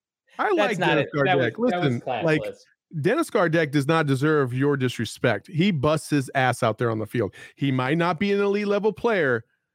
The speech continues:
Speaker 1: but he's a good player. And we're not gonna disrespect good players. Just the
Speaker 2: <sighs>
Speaker 1: ones that are on their way out the door. Bye.
Speaker 2: Goodbye, goodbye, goodbye, Chandler Jones. We will miss, I will miss you when you're, you know, lighting up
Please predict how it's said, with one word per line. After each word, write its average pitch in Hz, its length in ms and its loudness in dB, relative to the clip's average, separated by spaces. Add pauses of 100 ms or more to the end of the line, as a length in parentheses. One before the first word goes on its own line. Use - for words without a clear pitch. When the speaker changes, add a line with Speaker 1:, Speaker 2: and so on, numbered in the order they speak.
(180)
Speaker 1:
but 123 100 -2
he's 143 200 -2
a 160 40 2
good 147 300 -2
player. 98 320 -4 (440)
And 110 120 -4
we're 120 80 2
not 135 180 4
gonna 139 160 4
disrespect 127 500 0
good 117 160 0
players. - 460 -10 (1300)
Just 139 160 0
the 160 60 2
Speaker 2:
<sighs> - 20 0
Speaker 1:
ones 151 220 0
that 139 100 2
are 127 80 2
on 127 100 2
their 123 100 2
way 120 120 2
out 113 140 -2
the 117 80 -8
door. 98 320 -8 (600)
Bye. 208 200 -4
Speaker 2:
Goodbye, 151 640 2 (180)
goodbye, 120 480 2
goodbye, 117 380 -2
Chandler 120 340 -4
Jones. 101 480 -12
We 104 160 -14
will 107 160 -10
miss, 117 340 -6
I 135 120 4
will 156 160 4
miss 127 280 -4
you 104 220 -4
when 107 260 -6
you're, 98 580 0 (100)
you 120 100 -2
know, 98 140 -2
lighting 110 400 -2
up 107 320 -2